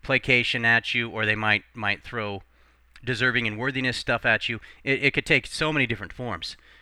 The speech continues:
And this is why, again, as a high-level performer, you have to rely only on yourself. Ultimately, you'll be, you, you may get lucky and you might find other high-level performers to network with or a team of people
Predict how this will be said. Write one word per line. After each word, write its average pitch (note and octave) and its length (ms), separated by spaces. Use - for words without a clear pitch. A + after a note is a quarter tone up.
And A#2+ 100
this D3+ 160
is A#2+ 140
why, A2+ 300
again, B2+ 320
as G2+ 100
a G2 60
high-level A2 420
performer, D#3+ 560
you B2+ 180
have C3+ 200
to C3 100
rely A#2 400
only C#3+ 360
on A#2 200
yourself. D#3 720
Ultimately, C3+ 680
you'll B2+ 140
be, A#2 220
you, A#2+ 220
you A#2 140
may A#2+ 180
get G#2+ 260
lucky A#2+ 400
and A2 100
you A2+ 60
might A2+ 240
find A#2+ 260
other A#2+ 220
high-level A#2 380
performers A2+ 540
to G2+ 100
network A#2 420
with F#2+ 180
or A#2+ 140
a G2+ 60
team D3 420
of G#2 200
people B2 400